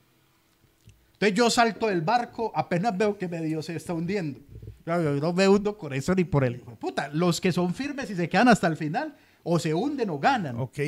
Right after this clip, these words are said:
Speaker 2: pero es que usted no se saltó, usted lo tiraron.
Speaker 1: No, no, no, pero en, en, en el, en la debacle yo salté. <laughs>
Speaker 2: ¿En cuál debacle? En la otra, pero usted era empleado, huevón, usted
Speaker 1: Ah.
Speaker 2: ahí no tenía nada que ver.
Speaker 1: No, pero yo sí tan y yo vi, yo, uy, marica, va a estar difícil pegar otra después de Pajaritos.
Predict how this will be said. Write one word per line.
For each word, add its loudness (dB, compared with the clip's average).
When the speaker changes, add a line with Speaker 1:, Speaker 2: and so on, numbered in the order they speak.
Speaker 2:
pero -2
es -6
que -8
usted 0
no -8
se 0
saltó, -6
usted -8
lo -4
tiraron. 2
Speaker 1:
No, 12
no, 6
no, 6
pero 2
en, 0
en, 2
en 4
el, 4
en 4
la 2
debacle 0
yo 4
salté. 0
<laughs> 0
Speaker 2:
¿En -4
cuál 4
debacle? 2
En 0
la 4
otra, 2
pero 2
usted 2
era 6
empleado, 4
huevón, 0
usted 2
Speaker 1:
Ah. 2
Speaker 2:
ahí 0
no -6
tenía -4
nada -2
que 0
ver. -2
Speaker 1:
No, 6
pero 4
yo -2
sí -4
tan -2
y -4
yo -2
vi, -4
yo, -6
uy, -10
marica, -14
va -16
a -16
estar -18
difícil -8
pegar -4
otra -8
después -4
de -2
Pajaritos. -10